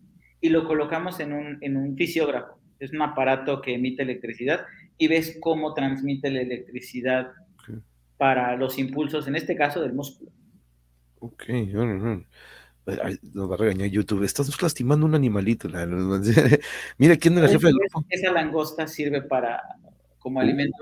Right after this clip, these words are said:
Speaker 1: Muchos de mis alumnos se los llevaron.
Speaker 2: ¿Ah, sí?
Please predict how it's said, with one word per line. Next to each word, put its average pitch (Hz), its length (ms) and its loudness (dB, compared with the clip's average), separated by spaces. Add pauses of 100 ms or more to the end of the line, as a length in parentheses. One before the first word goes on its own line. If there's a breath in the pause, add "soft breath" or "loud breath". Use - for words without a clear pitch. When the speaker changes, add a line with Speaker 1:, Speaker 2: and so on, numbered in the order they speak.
Speaker 1:
Muchos 180 320 -10
de 180 80 -10
mis 147 140 -10
alumnos 170 340 -6
se 147 100 -6
los 123 140 -10
llevaron. 131 340 -10 (460)
Speaker 2:
¿Ah, - 140 4
sí? 277 280 0